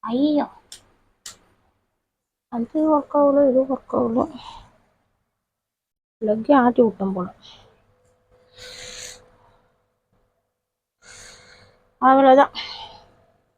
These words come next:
ஒரு வழியா பண்ணியாச்சு. இது இப்படி வரணும், நான் ஆட்டி விட்டுக்கிறேன். பிளக்ல கனெக்ஷன் வரல. ஓகே,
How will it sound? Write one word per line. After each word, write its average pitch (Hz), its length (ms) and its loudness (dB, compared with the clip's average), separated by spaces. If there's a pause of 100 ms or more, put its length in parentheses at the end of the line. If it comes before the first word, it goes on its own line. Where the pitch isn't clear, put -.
(1200)
ஒரு 262 180 4
வழியா 254 240 6 (100)
பண்ணியாச்சு. 262 600 6 (1800)
இது 233 140 8 (220)
இப்படி 254 300 8
வரணும், 285 460 8
நான் 247 180 4
ஆட்டி 262 220 2
விட்டுக்கிறேன். - 440 -14 (2250)
பிளக்ல 262 440 4
கனெக்ஷன் 220 400 0
வரல. 180 200 -4 (2250)
ஓகே, 294 240 -4